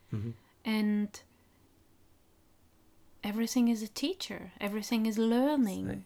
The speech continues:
Speaker 2: Nothing in this world is happening without that we can, um, grow from it if we
Speaker 1: Mm.
Speaker 2: want to. And so everything is
Speaker 1: It's like,
Speaker 2: a good thing.
Speaker 1: it's as if our purpose now is growth.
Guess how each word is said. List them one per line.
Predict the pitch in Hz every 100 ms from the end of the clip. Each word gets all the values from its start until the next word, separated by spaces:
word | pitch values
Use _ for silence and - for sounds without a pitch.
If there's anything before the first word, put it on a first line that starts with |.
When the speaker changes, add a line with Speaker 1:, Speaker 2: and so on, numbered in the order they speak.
| - -
Speaker 2:
Nothing | 233 254 277 285 254
in | 233
this | 226 214 -
world | 233 254 240 214 202
is | 214 208 202 -
happening | - 240 - 214 208 202
without | 202 208 202 208 202
that | 202 -
we | 208
can, | - 208 202 196 - - - - - - -
um, | 208 202
grow | 185 208 233 277 247
from | - - 190 180
it | - - - - _
if | 220 208
we | 220 214
Speaker 1:
Mm. |
Speaker 2:
want | 214 247 262
to. | - 180 208 - - - - - - - -
And | 208 202 202 190
so | - 208 202 202 196 196 - _ _ _ - _ 208
everything | 220 233 254 240
is | 240 233 - - - -
Speaker 1:
It's | -
like, | 98 -
Speaker 2:
a | 247
good | - 330 -
thing. | - 190 156 180 -
Speaker 1:
it's | - 127 139
as | 117
if | 123 - - - -
our | 98
purpose | - 143 139 127 -
now | 107 110 107 101
is | 101 95 -
growth. | 101 92 90 - -